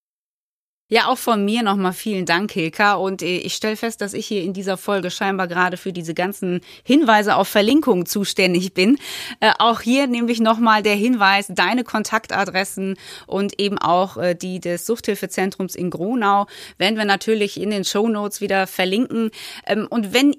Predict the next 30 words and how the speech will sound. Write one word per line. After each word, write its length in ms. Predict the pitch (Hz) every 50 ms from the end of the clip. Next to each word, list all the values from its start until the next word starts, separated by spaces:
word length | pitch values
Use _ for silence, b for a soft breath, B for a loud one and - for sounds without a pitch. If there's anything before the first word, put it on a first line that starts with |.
| -
Ihnen 360 | - 240 269 302 339 330 294 254
als 260 | 233 226 226 - -
zuhörende 800 | - 277 294 262 226 226 214 196 190 196 185 175 180 175 170 -
Person 640 | - - 208 185 175 160 185 196 185 175 170 175 160
jetzt 220 | 175 180 - 185
Gronau 640 | 175 180 160 202 240 262 254 233 214 214 208 208 208
zu 380 | - - - 226 220 214 190
weit 440 | 208 190 190 190 196 190 - 180 170
weg 180 | 247 269 262 -
ist 180 | 233 220 -
für 120 | - - 185
Ihr 260 | - - 165 143 -
Anliegen, 640 | 156 160 165 165 151 160 160 151 156 156 147 143 -
dann 240 | - 175 208 240 233
finden 320 | - - 240 247 - 196
Sie 120 | 190 208
natürlich 720 | 196 185 185 180 - - 247 285 320 262 180 156 - -
auch 200 | - - 165 190
im 160 | 196 190 180 170
gesamten 320 | 165 175 190 - - 180
Kreisgebiet 800 | - - - 175 185 220 220 - - 185 160 190 185 190 - B B B B B B
entsprechende 460 | - 185 - - 196 196 190 185 180
Anlaufstellen. 840 | - 160 196 202 185 151 156 151 - - - 160 151 156 170 220 196
Wir 120 | 202 190
haben 260 | 196 196 208 214 208
Sucht- 260 | 190 254 277 - - -
und 140 | 240 208
Drogenberatungsstellen 920 | 208 226 226 220 202 190 190 196 202 - 202 180 - - 202 190 190 196 -
in 200 | - 185 185 175
Bocholt, 480 | 240 269 - - 247 226 226 226 -